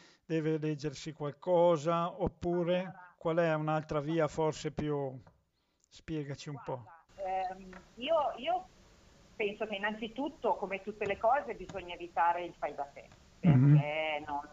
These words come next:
Speaker 2: non si arriva a niente, ma ti devi affidare ad un istruttore qualificato.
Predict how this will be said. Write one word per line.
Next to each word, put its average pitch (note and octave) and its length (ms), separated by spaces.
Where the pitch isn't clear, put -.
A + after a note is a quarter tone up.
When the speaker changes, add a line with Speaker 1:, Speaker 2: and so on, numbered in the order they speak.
Speaker 2:
non E3 180
si F#3 80
arriva E3 260
a D#3 80
niente, C#3+ 340
ma D#3+ 300
ti G#3 80
devi F#3 180
affidare G3 720
ad E3 200
un F3 120
istruttore E3+ 500
qualificato. D#3+ 840